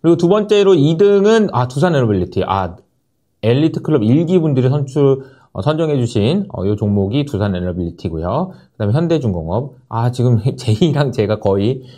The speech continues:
지금 뭐야, 어, 사경을 해보고 있는데 그나마 팔란티오가 올라-, 팔란티오는 근데 솔직히 실적 너무 잘 나왔는데 이거. 아, 너무 심한 거 아닌가? 아, 네, 좀 근데 그나마 지금 좀 원화가 약세가 돼가지고 좀, 어, <laughs> 그나마 좀 낮은 것 같은데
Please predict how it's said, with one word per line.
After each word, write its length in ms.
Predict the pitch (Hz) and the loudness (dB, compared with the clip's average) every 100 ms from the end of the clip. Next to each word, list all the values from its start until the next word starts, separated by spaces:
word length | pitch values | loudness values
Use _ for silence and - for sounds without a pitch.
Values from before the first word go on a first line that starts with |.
| _ | _
지금 260 | 135 123 | 0 2
뭐야, 240 | 107 98 95 - - - | 2 2 -2 -12 -14 -4
어, 200 | 104 101 | -2 -2
사경을 400 | - 156 175 147 | -4 -2 0 0
해보고 180 | 143 147 | -2 -2
있는데 260 | 120 101 - - - | 0 -2 -6 -16 -4
그나마 300 | 165 165 156 | -2 0 0
팔란티오가 420 | 196 208 202 147 | 0 0 0 2
올라-, 200 | 110 101 - - - | 2 -2 -8 -20 -20
팔란티오는 540 | - 180 269 285 240 196 | -10 -4 -4 -2 0 0
근데 160 | 120 | 0
솔직히 260 | 107 226 135 | -2 -2 -4
실적 380 | - 247 247 90 | -4 -2 -2 0
너무 220 | 90 143 | 0 0
잘 120 | 285 | 0
나왔는데 280 | 330 208 101 | 0 -2 -2
이거. 340 | 82 - - _ _ _ | -4 -8 -12 _ _ _
아, 60 | 107 | -4
너무 160 | 110 139 | 0 0
심한 240 | 143 330 | 0 0
거 80 | 320 | 0
아닌가? 360 | 107 92 110 - | 0 -2 -4 -6
아, 460 | - 113 131 135 127 | -8 -6 -6 -6 -6
네, 80 | 92 | -8
좀 240 | - 95 87 | -10 -14 -10
근데 180 | 110 98 - _ | -8 -8 -12 _
그나마 300 | - 156 160 | -2 0 0
지금 180 | 147 139 | -2 -2
좀 180 | 127 110 | 0 2
원화가 340 | 101 139 131 | 2 2 0
약세가 320 | 87 - 139 | -2 -2 -2
돼가지고 420 | 117 - 110 107 101 | -2 -4 -8 -8 -6
좀, 180 | 120 110 - _ | -6 -8 -16 _
어, 100 | 107 | -4
<laughs> 1000 | - 107 92 - - _ - 104 - - | -2 -6 -6 -18 -20 _ -10 -10 -14 -12
그나마 280 | - 123 123 | -2 0 0
좀 140 | 131 | 0
낮은 320 | 110 92 123 135 | 0 0 0 0
것 60 | |
같은데 760 | 110 - 139 135 180 190 190 - | 0 -2 -2 2 2 2 -2 -10